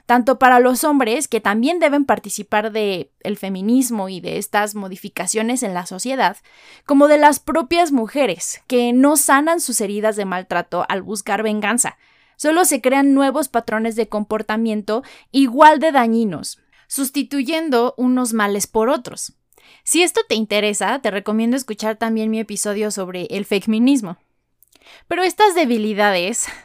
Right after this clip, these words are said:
o para ser más amables, oportunidades de mejorar el movimiento feminista, también han sido aprovechadas por algunos hombres para desprestigiar toda clase de feminismo,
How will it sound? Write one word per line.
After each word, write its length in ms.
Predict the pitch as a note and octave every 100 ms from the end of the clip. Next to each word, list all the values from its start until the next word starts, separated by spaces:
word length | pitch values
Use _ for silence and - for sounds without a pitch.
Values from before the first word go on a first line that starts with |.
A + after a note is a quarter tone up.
| _
o 460 | - A3+ A3+ A3 A3
para 200 | A#3 A#3+
ser 220 | A3+ E4
más 220 | D#4+ D4 C#4+
amables, 580 | B3 G#3 F#3 E3+ E3+ - - -
oportunidades 1200 | - B3 C4 B3+ - B3+ B3 B3 D4+ A#3 G3 B3 G#3+
de 100 | A3+
mejorar 460 | G3+ - G#3 G#3+
el 140 | B3 B3
movimiento 560 | F#3+ F#3 G3 G3+ A#3
feminista, 800 | G#3 F#3 F#3 G#3 A#3 - F#3+ G#3 _ - - -
también 320 | D4 E4+ F4+
han 140 | F#4+
sido 240 | E4+ D#4 D#4+
aprovechadas 760 | C4+ A3+ G#3 - B3 A3 A3
por 160 | - B3+
algunos 500 | C4 D4+ E4 E4+ C4
hombres 380 | G#3+ G3 G#3+
para 260 | - A#3 A#3
desprestigiar 760 | A#3+ - B3+ - C4+ D4+ D#4+ E4
toda 440 | - E4 F4 F4
clase 360 | D#4+ C4+ B3+ C#4
de 120 | G#3
feminismo, 680 | G3 F#3+ G3 G#3+ G#3+ -